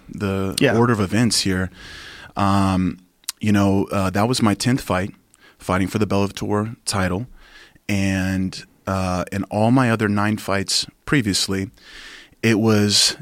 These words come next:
Speaker 1: never required for me to get a brain scan done. Um, just due to the, to the different states that I was fighting in at the time, the commissions there didn't require it. Um, in the U S, it's California and New York,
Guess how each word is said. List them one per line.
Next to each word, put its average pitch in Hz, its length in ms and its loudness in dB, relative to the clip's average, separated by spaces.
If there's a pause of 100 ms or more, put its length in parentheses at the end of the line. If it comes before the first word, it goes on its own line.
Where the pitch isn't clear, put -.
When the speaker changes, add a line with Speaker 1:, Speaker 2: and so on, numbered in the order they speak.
Speaker 1:
never 104 440 2
required 101 800 -2
for - 180 -2
me 98 280 0
to 95 280 -2
get 95 160 -4
a 104 40 -2
brain 139 260 0
scan 67 320 -4
done. - 300 -8 (580)
Um, 92 640 -2 (260)
just 101 300 -2
due 101 220 0
to 101 160 -2
the, 92 280 -2 (100)
to 98 120 -4
the 90 240 -2
different 95 380 -2 (380)
states 98 280 -2
that 95 100 0
I 92 40 0
was 92 120 -2
fighting 107 300 0
in 98 60 0
at 90 80 -4
the - 80 -6
time, 104 560 0
the 95 80 -4
commissions 104 420 -2
there 92 300 -2
didn't 87 320 -4
require 92 420 -2
it. 69 100 -10 (600)
Um, 90 280 0
in 95 100 0
the 98 80 0
U 98 220 0
S, 95 280 0
it's - 420 -6
California 98 500 0
and 104 100 2
New 110 80 2
York, 98 420 -2